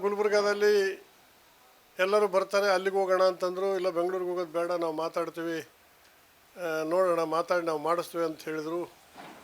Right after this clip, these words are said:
ಹಾಗಾಗಿ ನಾವು ಯಾರೂ ಕೂಡ ಒಂದು ನಿಯೋಗ ತಗೊಂಡು ಹೋಗ್ಲಿಕ್ಕೆ ಆಗಲಿಲ್ಲ. ನಾನು ಗುಲ್ಬರ್ಗಾದವ್ರು ಕೂಡ ಸಂಪರ್ಕದಲ್ಲಿದ್ದೆ, ರಾಯಚೂರವ್ರು ಕೂಡ ಸಂಪರ್ಕದಲ್ಲಿದ್ದೆ. ಈ ರೀತಿ ಎಲ್ಲರೂ ಸೇರಿ ಒಂದ್ಸಲ ಹೋದ್ರೆ ಚೆನ್ನಾಗಿರುತ್ತೆ ಅನ್ನುವಂಥ ಒಂದು ವಿಚಾರವನ್ನು ಇಟ್ಕೊಂಡಿದ್ವಿ, ಅದು ಆಗಲಿಲ್ಲ.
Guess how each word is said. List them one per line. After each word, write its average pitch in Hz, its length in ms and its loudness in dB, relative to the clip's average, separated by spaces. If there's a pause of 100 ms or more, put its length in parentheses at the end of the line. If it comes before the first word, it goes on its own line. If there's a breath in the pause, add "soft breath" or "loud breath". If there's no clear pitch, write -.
(680)
ಹಾಗಾಗಿ 214 400 2 (120)
ನಾವು 196 120 6 (120)
ಯಾರೂ 196 160 6 (140)
ಕೂಡ 196 120 0 (140)
ಒಂದು 180 180 -2
ನಿಯೋಗ 190 340 0
ತಗೊಂಡು 175 240 -2
ಹೋಗ್ಲಿಕ್ಕೆ 160 320 -4
ಆಗಲಿಲ್ಲ. 151 380 -2
ನಾನು 175 140 0 (100)
ಗುಲ್ಬರ್ಗಾದವ್ರು 185 560 -2
ಕೂಡ 170 100 -2 (140)
ಸಂಪರ್ಕದಲ್ಲಿದ್ದೆ, 160 720 -4
ರಾಯಚೂರವ್ರು 170 500 -4
ಕೂಡ 160 180 -6
ಸಂಪರ್ಕದಲ್ಲಿದ್ದೆ. 147 640 -8 (960 soft breath)
ಈ 190 120 -2
ರೀತಿ 220 180 -8 (100)
ಎಲ್ಲರೂ 202 220 0 (140)
ಸೇರಿ 208 340 4 (840)
ಒಂದ್ಸಲ 196 260 -2 (100)
ಹೋದ್ರೆ 214 220 4 (100)
ಚೆನ್ನಾಗಿರುತ್ತೆ 190 600 0
ಅನ್ನುವಂಥ 170 320 0 (120)
ಒಂದು 156 180 -6
ವಿಚಾರವನ್ನು 156 400 -4
ಇಟ್ಕೊಂಡಿದ್ವಿ, 160 500 -6
ಅದು 147 140 -6 (180)
ಆಗಲಿಲ್ಲ. 135 320 -4